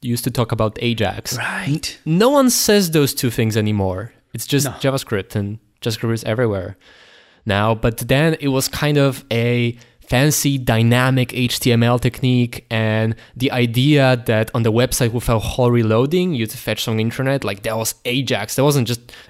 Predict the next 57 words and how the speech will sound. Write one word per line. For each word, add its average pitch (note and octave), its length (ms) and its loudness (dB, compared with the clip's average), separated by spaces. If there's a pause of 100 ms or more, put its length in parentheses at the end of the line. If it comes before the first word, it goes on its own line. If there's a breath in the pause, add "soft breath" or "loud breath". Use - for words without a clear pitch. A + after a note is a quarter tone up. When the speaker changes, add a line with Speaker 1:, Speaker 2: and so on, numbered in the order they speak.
Speaker 1:
a B2 80 0
normal A#2 280 2
thing. A2+ 320 -2
Like, G2 240 -8
it C3 100 0
had B2 260 0
its A2+ 280 -4
name G#2 400 -6
that, G2+ 220 -10 (520 loud breath)
that G#2 220 -6
people A2 420 0
would A2 180 -2
use. G#2 260 0
It, B2 200 -4
it D#3 300 -4
just E3 200 -2
seems - 440 0
so A#2+ 500 0
funny G#2 480 -6
now. F#2+ 380 -10 (880 loud breath)
Speaker 2:
Yeah, D#3+ 140 4
but, C#3 280 -2
but E3 140 -4
it G3+ 60 0
was, A3+ 240 -2
but, - 340 -8
but - 180 -4
when E3 220 -6
you D3+ 60 -4
think G3 220 -6
about D3 120 0
it, C3+ 100 -4
it E3 40 -4
was D#3+ 160 -2
a D3+ 40 0
big B2 440 -4
deal. C3 400 -4
I, C#3 280 -4
I, D#3+ 140 0
Speaker 1:
Yeah. D3 220 -4
Speaker 2:
because D3+ 320 -6
I D3+ 100 0
remember, F#3+ 320 2
like, C3+ 100 -4 (160 loud breath)
like, C3+ 140 -2
the C3+ 60 -2
first G#3+ 280 2
version D#3+ 280 0
of - 40 -18
Nozbe, C3 240 -4
the A#2+ 100 -4
one D3 140 0
I C3+ 100 0
built C3 280 0
over A#2+ 220 -4
the B2 100 0
weekend, D3+ 400 -2